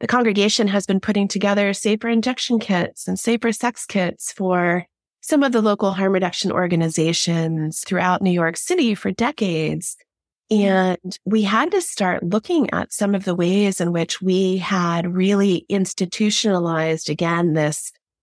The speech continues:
notion of kind of who we understood people who use drugs to be and us not being those people,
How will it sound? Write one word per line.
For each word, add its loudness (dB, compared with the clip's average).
notion 2
of -4
kind 0
of -2
who 2
we 2
understood 0
people -2
who 0
use 2
drugs -2
to -2
be 2
and -2
us -2
not -2
being 0
those -2
people, -4